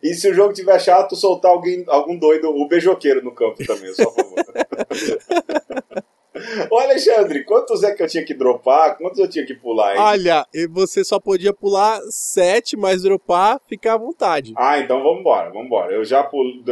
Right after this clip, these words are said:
Speaker 1: pulei acho que quatro, não é isso?
Speaker 2: Você pulou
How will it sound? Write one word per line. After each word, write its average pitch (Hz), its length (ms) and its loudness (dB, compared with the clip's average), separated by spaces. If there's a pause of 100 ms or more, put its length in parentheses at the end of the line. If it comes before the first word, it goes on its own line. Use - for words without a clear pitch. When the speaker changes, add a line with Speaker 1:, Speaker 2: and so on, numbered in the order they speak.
(300)
Speaker 1:
pulei 143 280 2
acho - 140 0
que 214 100 -10
quatro, - 420 0
não 98 100 -6
é 120 60 -2
isso? 165 340 -8
Speaker 2:
Você - 240 -8
pulou 156 480 -4